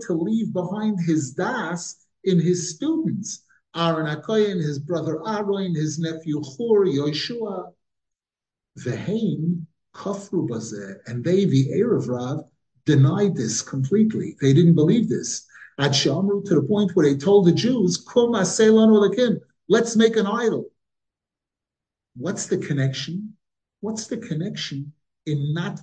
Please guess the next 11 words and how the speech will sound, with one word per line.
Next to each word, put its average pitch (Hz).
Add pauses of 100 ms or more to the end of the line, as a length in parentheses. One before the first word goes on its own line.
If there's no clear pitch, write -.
believing 175
in 151
the 139
greatness 175
of 135
Moshe 175
Rabbeinu 151
and 147
making 165
an 131
idol? 127